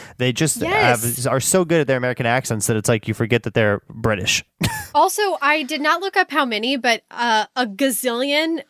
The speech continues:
Speaker 2: English people are nominated for Oscars this year. It's like,
Speaker 1: <laughs>
Speaker 2: it really, it's like the British invasion again. 'Cause it's
Speaker 1: It's
Speaker 2: a
Speaker 1: like
Speaker 2: ton
Speaker 1: the
Speaker 2: of people, because Vanessa Kirby,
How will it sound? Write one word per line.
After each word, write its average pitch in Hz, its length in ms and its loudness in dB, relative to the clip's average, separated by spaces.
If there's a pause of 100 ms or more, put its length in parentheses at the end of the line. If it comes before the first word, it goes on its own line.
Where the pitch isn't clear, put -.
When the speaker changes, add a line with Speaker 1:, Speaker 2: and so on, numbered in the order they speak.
(480)
Speaker 2:
English 254 440 -2
people 214 460 -2
are 220 100 0
nominated 202 540 -2
for 220 140 -2
Oscars 185 420 -2
this 190 180 -4
year. - 300 -4
It's 453 240 4
like, 277 220 4
Speaker 1:
<laughs> 254 440 0
Speaker 2:
it 311 200 0
really, 320 280 0
it's 277 140 0
like 359 140 -4
the 269 100 -2
British 233 300 -4
invasion 220 420 -2
again. 196 400 -4 (320)
'Cause 269 160 0
it's 247 100 -2
Speaker 1:
It's - 120 0
Speaker 2:
a - 40 4
Speaker 1:
like 151 100 2
Speaker 2:
ton 349 80 2
Speaker 1:
the 466 80 4
Speaker 2:
of - 40 -8
people, 392 180 0
because 349 340 -2
Vanessa 240 340 -2
Kirby, 269 560 -2